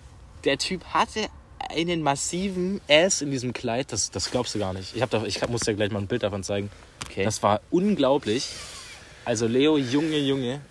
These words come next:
Speaker 1: das ist ja wirklich
Speaker 2: <laughs> Respekt.
Speaker 1: Also, Digga, krank, krank. Nee, äh, war wirklich, das war cool, Mann. War sehr toll. Ähm, ja. Hm, ja.
Speaker 2: Ansonsten hast du nicht viel, nicht viel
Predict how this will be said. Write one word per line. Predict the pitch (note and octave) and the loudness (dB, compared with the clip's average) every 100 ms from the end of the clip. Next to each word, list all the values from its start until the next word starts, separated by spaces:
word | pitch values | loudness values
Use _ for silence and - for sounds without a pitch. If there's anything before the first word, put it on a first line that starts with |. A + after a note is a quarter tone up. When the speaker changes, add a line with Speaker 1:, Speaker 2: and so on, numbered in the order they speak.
| - | -10
Speaker 1:
das | A#2 A2+ | -8 -6
ist | B2+ | -2
ja | B2 | -2
wirklich | A#2+ B2+ | -2 -4
Speaker 2:
<laughs> | C#3 D3 - - | -2 -2 -4 2
Respekt. | D3 - - - D3+ - | 2 2 -10 -4 -4 -4
Speaker 1:
Also, | G#2+ A#2 A#2 A2+ - - | -4 -2 -2 -4 -6 2
Digga, | B2+ G#2+ F#2 - - - - - | 6 6 4 -6 -20 -20 -20 -12
krank, | - C3 A#2+ A2 - - - - | 2 6 6 2 -8 -14 -12 -2
krank. | A2+ A2+ - - - - - - - - - - - - - | 0 0 -2 -12 -16 -16 -18 -16 -18 -18 -20 -20 -16 -16 -10
Nee, | A#2 A#2+ | 0 2
äh, | A#2 G#2+ G2+ G2 | 4 4 4 4
war | G#2+ G#2 G2 | 4 4 2
wirklich, | G2 - - - - - - | -4 -6 -10 -12 -16 -12 4
das | C#3+ | 6
war | E3+ C#3 C3 | 6 4 4
cool, | |
Mann. | A2 - - - - | 2 0 -6 -12 6
War | C3 D#3 | 8 8
sehr | G2+ A#2 C3 | 4 4 4
toll. | A2 G2+ F#2 - - - - - - - - - - - - - - - - - | 4 0 -2 -16 -20 -20 -20 -20 -20 -20 -20 -20 -20 -18 -18 -16 -18 -18 -20 -6
Ähm, | A#2 A2+ A#2+ B2 A#2+ - - - - - | 2 4 4 2 -4 -6 -12 -18 -20 -14
ja. | A2+ G2 B2+ E3 - - - - - - - | -8 -4 -2 -4 -12 -20 -20 -20 -20 -18 -10
Hm, | D3 D3+ - - - | -8 -8 -12 -16 -2
ja. | A#2 B2 - - - - - - - - | -2 -2 -8 -18 -20 -20 -20 -20 -14 -8
Speaker 2:
Ansonsten | G#2 A2 - | -4 -4 0
hast | A#2+ - | 0 0
du | |
nicht | B2+ - | -8 -6
viel, | A#2+ A2+ | -6 -6
nicht | A#2 - | -8 -6
viel | A#2+ A#2 | -6 -2